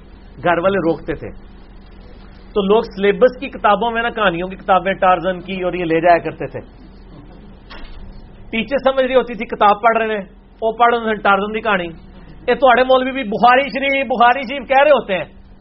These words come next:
اندر ٹارزن کہانی پڑھ رہے ہوتے ہیں۔ بخاری شریف میں اتنا ہی لکھا ہوا ہے جتنا لکھا ہوا ہے۔ میرے پاس ایک بھائی آ گیا نا، ڈاکٹر طلعت قادری صاحب کے، یعنی وہ چاہنے والا تھا اس، میں نے کہا، "یہ ڈاکٹر طلعت قادری صاحب نے جو روایت انڈیا میں بیان کی ہے، یہ روایت تو اس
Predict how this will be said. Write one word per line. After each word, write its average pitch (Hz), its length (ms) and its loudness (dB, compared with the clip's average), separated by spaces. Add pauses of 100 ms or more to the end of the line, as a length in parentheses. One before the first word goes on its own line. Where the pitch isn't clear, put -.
(140)
اندر 233 240 0
ٹارزن 254 380 2
کہانی 233 240 0
پڑھ 226 200 0
رہے 226 80 -4
ہوتے 175 160 -8
ہیں۔ 127 360 -14 (260)
بخاری 214 340 4
شریف 294 220 -6
میں 302 100 4
اتنا 285 240 2
ہی 311 60 -2
لکھا 269 220 -2
ہوا 302 100 4
ہے 294 120 0
جتنا 262 140 -2
لکھا 208 200 -2
ہوا 156 180 0
ہے۔ 151 60 -4
میرے 196 220 -4
پاس 226 180 2
ایک 220 100 -6
بھائی 190 220 0
آ 208 140 4
گیا 262 120 0
نا، 220 80 -6
ڈاکٹر 180 240 -4
طلعت 185 160 -8
قادری 170 240 -6
صاحب 185 260 -6
کے، 190 60 -12 (840)
یعنی 143 140 -10
وہ 175 100 -6
چاہنے 190 280 0
والا 175 220 0
تھا 185 120 -6
اس، - 380 -16
میں 170 120 -4
نے 202 80 -8
کہا، 214 120 -6
"یہ 220 120 -8
ڈاکٹر 175 260 -2
طلعت 190 200 -2
قادری 180 200 -2
صاحب 190 180 -6
نے 190 60 -8
جو 185 100 -8
روایت 156 280 -2 (300)
انڈیا 170 260 -4
میں 185 120 -4
بیان 156 280 -6
کی - 120 -16
ہے، 147 180 -8
یہ 180 60 -8
روایت 160 340 -6
تو 175 80 -10
اس 165 100 -6